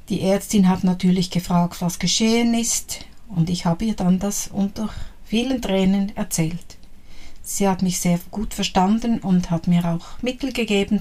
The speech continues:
um mich ein bisschen beruhigen, weil sie auch meinte, dass viele weinen sei für mein Baby absolut nicht gut.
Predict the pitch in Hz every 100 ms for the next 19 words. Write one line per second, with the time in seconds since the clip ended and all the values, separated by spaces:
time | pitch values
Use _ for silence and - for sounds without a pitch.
0 | - 185 196 190 175 175 175 - 165 170
1 | 226 247 247 233 220 - - - - 190
2 | 202 190 190 170 226 240 214 208 208 202
3 | 196 180 170 - 269 262 208 196 208 208
4 | 202 - 170 170 175 202 202 190 160 156
5 | 175 160 156 - 208 208 180 180 156 -
6 | - - 143